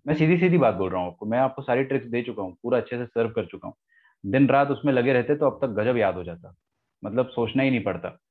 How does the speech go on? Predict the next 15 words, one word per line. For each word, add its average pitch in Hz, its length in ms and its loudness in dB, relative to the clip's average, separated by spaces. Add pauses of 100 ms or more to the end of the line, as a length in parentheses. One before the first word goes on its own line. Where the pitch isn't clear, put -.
(460)
आपसे 110 260 0
कोई 131 200 4
भी 147 60 6
रात 127 200 4
के 135 80 0
तीन 127 200 2
बजे 127 140 2
उठाएगा, 127 400 0
आपको 123 180 -4
तुरंत 143 340 2
domain 117 280 0
range 113 200 -8
पता 104 160 -10
होनी 90 220 -8
चाहिए, 87 200 -10